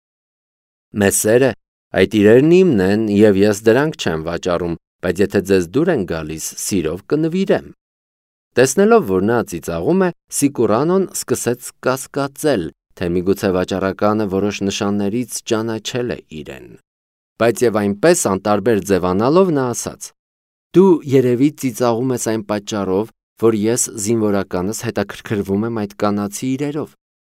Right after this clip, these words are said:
Ամբրոջիոլոն ասաց. "Մեսերը, ես դրա վրա չեմ ծիծաղում,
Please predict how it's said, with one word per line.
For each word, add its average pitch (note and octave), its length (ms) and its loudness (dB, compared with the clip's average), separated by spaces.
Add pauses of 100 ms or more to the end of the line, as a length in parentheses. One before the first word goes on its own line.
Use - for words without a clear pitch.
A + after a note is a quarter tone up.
(520)
Ամբրոջիոլոն C3 840 4
ասաց. - 380 -4 (260)
"Մեսերը, B2+ 600 2
ես E2 220 0
դրա G2 200 2
վրա G#2+ 220 2
չեմ F#3 260 -4
ծիծաղում, D#2+ 640 -8